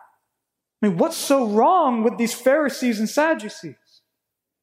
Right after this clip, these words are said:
And it's that which John answers in verses nine and ten. And because they're so important, just look there again. Because think of it this way. If the first response is, "Yes, I need this change. I want repentance, and so I'll be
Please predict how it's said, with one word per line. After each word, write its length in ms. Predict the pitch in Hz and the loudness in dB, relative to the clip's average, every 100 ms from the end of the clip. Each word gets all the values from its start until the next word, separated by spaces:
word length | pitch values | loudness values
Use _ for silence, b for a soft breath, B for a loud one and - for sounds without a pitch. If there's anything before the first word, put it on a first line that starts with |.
| _ _ _ _ _ _ - | _ _ _ _ _ _ -8
And 120 | 151 | -8
it's 100 | - | -4
that 480 | 165 175 156 - - | -2 0 -2 -6 -8
which 240 | 160 - | -8 -6
John 280 | - 151 151 | -6 -2 -2
answers 340 | 151 147 147 | -4 -6 -10
in 80 | 147 | -6
verses 380 | 147 151 160 147 | -2 -2 -2 -4
nine 240 | 151 147 | -2 -2
and 100 | 143 | -4
ten. 240 | - 165 147 | -6 -6 -6
And 80 | 143 | -8
because 380 | 147 202 214 | -4 -2 0
they're 100 | 208 | -2
so 300 | 165 - 175 | -4 -2 -2
important, 400 | 156 - 156 147 | -2 -2 -2 -2
just 160 | 170 - | -8 -4
look 160 | 185 185 | -4 0
there 160 | 156 | 0
again. 280 | 143 143 131 | 0 -4 -6
Because 220 | 135 160 | -8 -4
think 140 | 220 208 | -2 -2
of 60 | |
it 40 | 170 | -2
this 180 | 170 | -4
way. 100 | 160 | -2
If 80 | 156 | -4
the 60 | 160 | -6
first 400 | - 233 233 - | 0 2 2 -2
response 520 | 196 - 180 175 170 | -8 0 0 2 0
is, 160 | 165 208 | -4 0
"Yes, 400 | 233 220 - - | 2 2 0 -2
I 80 | 202 | 0
need 320 | 196 233 185 | 2 2 2
this 160 | 196 | 0
change. 400 | - 208 196 180 | -2 -2 0 0
I 80 | 180 | 0
want 340 | 190 214 240 202 | 2 2 2 -2
repentance, 520 | 180 190 180 165 160 | -2 -2 -2 -6 -8
and 80 | 170 | -4
so 160 | 233 | 0
I'll 80 | |
be 80 | 226 | 0